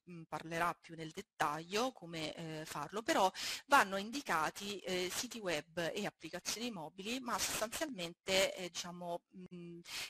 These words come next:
qualora questo comport-, diciamo, ci possono essere del, dei siti web o delle applicazioni mobili che non siano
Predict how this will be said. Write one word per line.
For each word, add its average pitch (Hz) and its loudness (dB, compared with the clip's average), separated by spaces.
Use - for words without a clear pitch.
qualora 180 6
questo - -2
comport-, 185 -4
diciamo, 180 -4
ci - 0
possono 233 -2
essere 185 -6
del, 175 -8
dei 185 -8
siti 196 -6
web 185 0
o 175 -4
delle 180 -2
applicazioni 202 -2
mobili 180 -2
che 196 0
non 220 -8
siano 165 2